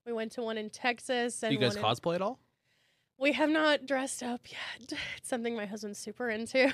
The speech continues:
Speaker 1: <laughs> And I
Speaker 2: Are
Speaker 1: am
Speaker 2: you at all or no?
Speaker 1: I've not pulled the trigger yet. I'm like,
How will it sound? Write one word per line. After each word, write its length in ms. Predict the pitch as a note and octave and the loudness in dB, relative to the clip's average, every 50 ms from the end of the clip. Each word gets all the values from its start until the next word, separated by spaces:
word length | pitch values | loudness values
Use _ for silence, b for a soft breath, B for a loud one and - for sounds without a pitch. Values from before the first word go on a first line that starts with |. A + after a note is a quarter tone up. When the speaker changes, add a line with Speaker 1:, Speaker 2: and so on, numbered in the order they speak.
| - | 2
Speaker 1:
<laughs> 100 | - - | 4 8
And 160 | F#4 F4+ F#4 - | 10 10 10 12
I 120 | - - C#4+ | 10 8 10
Speaker 2:
Are 100 | - C#3+ | 10 10
Speaker 1:
am 100 | D4 C4+ A#2+ | 10 8 8
Speaker 2:
you 120 | B2 C3+ | 6 6
at 60 | C#3+ D3 | 8 8
all 160 | D3 D#3 E3 | 8 10 8
or 120 | C3+ B2 | 8 6
no? 280 | B2 B2+ A#2 G#2 G#2+ G#2+ - | 6 2 0 0 0 2 6
Speaker 1:
I've 140 | C4 C#4 C4+ | 6 6 6
not 260 | C#4 D4 D4 D4 D4 | 8 6 6 6 4
pulled 180 | D4 D#4+ D4 B3 | 2 0 0 0
the 80 | D4 | 0
trigger 380 | A#3+ - - C4 B3 B3 B3+ B3+ | -2 2 0 0 2 2 2 2
yet. 380 | C4 C4 B3 B3 B3 B3 B3 A#3+ | 2 4 4 6 6 6 6 6
I'm 160 | A3 G#3+ G#3+ | 4 2 2
like, 340 | G#3+ G#3+ G#3+ G#3+ G#3 - | 2 2 2 2 0 -6